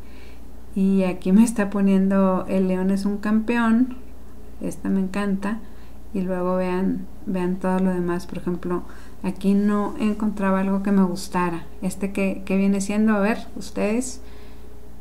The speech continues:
¿sí? El guajolote en el elote, ¿ok? Entonces es,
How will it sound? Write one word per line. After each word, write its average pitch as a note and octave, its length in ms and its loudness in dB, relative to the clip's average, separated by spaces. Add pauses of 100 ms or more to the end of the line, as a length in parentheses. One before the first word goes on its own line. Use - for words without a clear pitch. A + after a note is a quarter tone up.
¿sí? B3 400 0 (1000)
El F#3+ 240 2
guajolote G#3+ 1120 0
en F#3+ 260 2
el E3 180 0
elote, F3 540 -2 (460)
¿ok? - 200 -8
Entonces F#3 720 -4
es, F3+ 300 -6